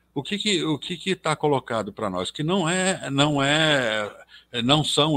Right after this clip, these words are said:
nós não vamos nos furtar a dialogar sobre qualquer um dos temas, mas os temas prioritários não são esses. A estratégia de campanha vai priorizar a política e a política consequente à sociedade e à condição da sociedade que nós estamos vivendo no atual momento da história como fruto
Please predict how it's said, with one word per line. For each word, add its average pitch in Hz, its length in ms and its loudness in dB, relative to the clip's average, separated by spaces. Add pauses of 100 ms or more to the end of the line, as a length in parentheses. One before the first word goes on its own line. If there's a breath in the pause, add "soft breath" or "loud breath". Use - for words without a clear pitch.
(100)
nós 139 180 2
não 160 160 2
vamos 156 200 2
nos 127 160 2
furtar 117 340 -4
a 123 60 2
dialogar 113 380 0
sobre 113 200 -10
qualquer 107 320 -4
um 110 100 -2
dos 98 140 -6
temas, 92 300 -6
mas 143 280 -2
os 180 140 -10
temas 139 320 -2
prioritários 120 560 -4
não 180 140 -4
são 190 200 -4
esses. - 460 -6 (540 soft breath)
A 107 80 -2
estratégia 139 560 -2
de 180 80 -6
campanha 160 440 -2
vai 135 160 0
priorizar 135 560 -2
a 151 40 -4
política 175 720 -2
e 151 120 0
a 147 80 -2
política 143 520 -2
consequente 143 880 -4 (400 loud breath)
à 135 220 4
sociedade 135 720 -2
e 139 240 0
à 113 80 0
condição 143 480 -4
da 160 80 -2
sociedade 120 540 -4
que - 100 -10
nós 151 160 0
estamos 147 280 -6
vivendo 131 420 -2
no 127 180 0
atual 151 320 -2
momento 127 320 -4
da 123 80 -6
história 127 380 -4
como 180 240 -2
fruto 180 580 -4